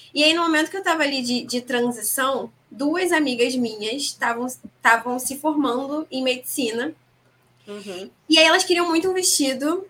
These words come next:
Speaker 1: de formatura, queriam porque queriam. E aí, elas foram à caça do vestido, mas elas nunca encontravam o que elas queriam. E elas ficavam, "Juliana, faz meu vestido, Juliana, faz meu
Speaker 2: <laughs>
Speaker 1: vestido." Eu falava assim, "Não, gente, não vou fazer. É...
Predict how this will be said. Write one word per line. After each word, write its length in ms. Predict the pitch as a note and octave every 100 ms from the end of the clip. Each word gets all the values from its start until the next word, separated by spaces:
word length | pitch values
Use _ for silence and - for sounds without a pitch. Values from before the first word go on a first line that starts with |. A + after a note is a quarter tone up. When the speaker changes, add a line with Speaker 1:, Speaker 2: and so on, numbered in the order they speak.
| _ _
Speaker 1:
de 100 | B3
formatura, 560 | A#3+ A#3+ B3+ B3 A#3+ A#3+
queriam 300 | A#3+ A3 A3
porque 200 | G#3+ B3
queriam. 400 | A3 G3 A#3 C#4+
E 120 | C#4+
aí, 80 | D4+
elas 180 | E4+ F4
foram 240 | F4 F4
à 80 | A4
caça 380 | - A3+ A#3 A#3
do 80 |
vestido, 340 | A#3+ C#4+ D4+ D#4+
mas 140 | E4
elas 180 | E4+ E4
nunca 240 | E4 F4
encontravam 840 | F4+ F4+ F#4+ G#4 C4+ B3 B3+ D4 E4+
o 80 | D4
que 120 | D4
elas 180 | C#4+ D4
queriam. 480 | - F4 B3 F3+ F#3 _ _ _ _ _ _ _ _
E 120 | C4
elas 180 | C4+ C#4+
ficavam, 300 | C#4 A#3 C4
"Juliana, 520 | C#4 D4+ E4 C4 A#3+
faz 180 | B3 E4+
meu 140 | F4+
vestido, 520 | F4 E4 - C4 A#3+ A#3
Juliana, 320 | A#3+ C4 B3+
faz 200 | B3+ C4
meu 200 | C#4+ D4+
Speaker 2:
<laughs> 0 |
Speaker 1:
vestido." 340 | C#4+ - B3 _ _ _ _ _
Eu 40 | C#4
falava 180 | D4
assim, 180 | D4 D4
"Não, 280 | C#4 C4+ E4+
gente, 500 | D4 A#3+ F#3+ G3 A3+
não 160 | A#3 C#4+
vou 260 | A#3 B3
fazer. 800 | D4+ D#4 C#4+ A3+ A3 C4+ A#3 F#3+ -
É... 400 | G#3+ G#3+ G3